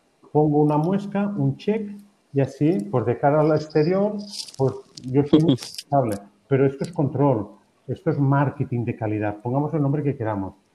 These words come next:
Para mí felicidad es algo más. Pero realmente la felicidad, y no sé qué opina Pedro, tiene que ir de la mano o de bajo lado, me es igual, de la res-, porque es responsabilidad social corporativa, esto es evidente.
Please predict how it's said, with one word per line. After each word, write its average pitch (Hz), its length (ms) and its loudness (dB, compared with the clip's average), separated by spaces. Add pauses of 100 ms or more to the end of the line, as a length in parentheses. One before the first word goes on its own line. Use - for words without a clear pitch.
(200)
Para 127 140 -2
mí 143 160 2
felicidad 160 480 -2
es 170 140 -6
algo 123 220 -2
más. - 500 -10 (1040)
Pero 143 200 4
realmente 135 460 2 (260)
la 110 120 -6
felicidad, 107 720 -4 (220)
y 123 80 -8
no 117 120 -4
sé - 140 -8
qué - 80 -6
opina 107 280 -6
Pedro, 147 480 0 (200)
tiene 113 320 -2
que 117 140 0
ir 123 280 0
de 127 120 0
la 107 140 0
mano 120 440 -2 (580)
o 143 140 2
de 151 100 4
bajo 202 320 2
lado, 95 260 -2
me 101 180 -6
es 101 60 -10
igual, 147 360 -4 (300)
de 117 100 -6
la 113 140 -2
res-, 107 160 -8
porque 117 280 -4
es 131 60 0
responsabilidad 107 500 -6
social 95 280 -8
corporativa, 95 580 -6
esto 82 220 -12
es 92 60 -12
evidente. 90 420 -10